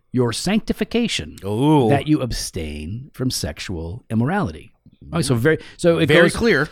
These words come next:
Speaker 1: so the will of God, your sanctification. So you play a role in sanctification, by the way.
Speaker 2: Yep.
Speaker 1: Uh, and then very specifically, what he's talking about is, like, you know, self-control and abstain from sexual immorality.
Speaker 2: Yep.
Speaker 1: Um, so, I mean, the, the will of God is,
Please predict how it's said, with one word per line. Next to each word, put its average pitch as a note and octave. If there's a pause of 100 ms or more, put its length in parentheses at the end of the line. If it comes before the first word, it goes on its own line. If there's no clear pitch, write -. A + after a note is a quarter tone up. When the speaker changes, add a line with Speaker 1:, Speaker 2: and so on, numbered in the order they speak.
Speaker 1:
so E3
the D#3
will F#3+
of G#3
God, E3
your C#3+
sanctification. C#3+
So D3+
you D#3
play E3+
a E3
role D#3+
in G3+
sanctification, C#3+
by E2+
the D#2
way. D2
Speaker 2:
Yep. G#2
Speaker 1:
Uh, B2+
and D3
then D3+
very D#3
specifically, D#3
what B2+
he's A3+
talking C#3
about B2
is, A#2+
like, D3+ (140)
you D#3+
know, A#2 (260)
self-control C3+ (1080)
and C#3
abstain C3
from A2+
sexual G#2+
immorality. - (140)
Speaker 2:
Yep. A2+ (1000)
Speaker 1:
Um, G#2+ (400)
so, F#3
I F#3
mean, F#3
the, F3+
the E3+
will A3+
of A3
God B2+
is, C3